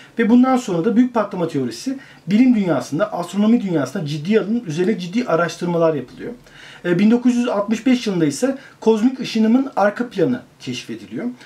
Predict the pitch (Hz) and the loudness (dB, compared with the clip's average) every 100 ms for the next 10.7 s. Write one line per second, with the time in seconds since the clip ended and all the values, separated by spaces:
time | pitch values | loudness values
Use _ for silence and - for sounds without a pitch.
0 | - - - 240 240 _ 196 233 233 233 | -20 -6 2 2 2 _ 0 2 4 2
1 | 226 220 220 208 220 214 214 220 220 170 | 0 0 0 0 0 2 0 0 -4 -2
2 | 165 - 233 196 196 196 202 123 170 208 | -2 0 -2 -2 -2 -2 -2 -2 -2 0
3 | 131 - - - 196 - 208 202 247 - | -2 -6 -16 -10 -6 -2 0 2 0 -2
4 | - 202 208 208 - 170 175 240 196 202 | -6 -2 0 0 -2 -4 -2 -2 -2 -2
5 | 196 196 233 214 170 175 202 262 - - | 0 2 2 2 -2 -4 -2 -4 -6 -20
6 | - 185 185 185 185 233 220 233 - 214 | -8 -2 0 0 0 -2 -2 -2 0 0
7 | 214 214 208 180 190 240 240 - 143 120 | 0 0 0 -2 -4 -4 -6 -6 -8 -8
8 | - 175 - 233 196 147 131 123 - - | -10 -12 -6 -6 -4 -2 -4 -6 -12 -10
9 | 196 - - 156 156 151 156 147 143 147 | -6 -2 -2 0 0 -2 -2 -4 -2 0
10 | 147 165 - 120 107 139 | 0 -2 -6 -10 -10 -12